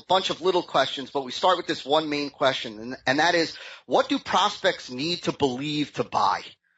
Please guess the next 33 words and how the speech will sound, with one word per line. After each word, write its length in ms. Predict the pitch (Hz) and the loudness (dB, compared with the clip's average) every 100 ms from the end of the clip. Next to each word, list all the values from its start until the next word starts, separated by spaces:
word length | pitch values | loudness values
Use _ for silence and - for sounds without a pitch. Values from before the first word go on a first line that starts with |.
| _ _ _ _ | _ _ _ _
What 280 | 117 277 - | 2 2 2
do 160 | 262 254 | -6 0
they 320 | 185 196 160 | 2 2 0
need 400 | 143 175 180 170 | -6 -4 -6 -4
to 300 | - 175 160 | -2 -2 -4
believe 600 | - 147 131 143 143 135 | 2 2 4 0 0 -2
to 100 | - | -6
buy? 420 | 113 113 101 85 - _ - - 170 _ | 0 4 4 2 -4 _ -20 -20 -20 _
And 240 | 175 185 165 _ | 0 0 -6 _
the 80 | 165 | 2
way 200 | 175 285 | 6 8
I 140 | 269 | 6
want 320 | 190 196 214 | 6 2 2
you 80 | 190 | -2
to 80 | 165 | -6
think 300 | - 175 185 | -2 -4 0
about 400 | 147 120 110 - | 2 4 2 -6
this 440 | 113 104 - - - | -8 -8 -10 -18 -8
is 260 | 143 135 123 | -4 -4 0
I 60 | 143 | 2
want 240 | 175 269 | 2 0
you 60 | 240 | -4
to 60 | |
think 260 | - 208 202 | -4 -2 -2
about 380 | 175 156 151 151 - - _ | 2 6 6 4 -2 -20 _
yourself 600 | 139 - 185 170 156 - - | -10 -2 4 6 4 0 0
as 540 | 143 139 139 131 - _ | 2 4 2 -2 -12 _
an 100 | 135 | -4
attorney, 640 | 131 - 160 147 127 87 - | -2 -2 2 2 0 -8 0
as 200 | 131 139 | 2 2
a 40 | |
lawyer, 560 | 123 120 139 131 90 - - - - | -4 0 2 2 0 -12 -20 -20 -2
and 340 | 147 147 147 | 2 2 2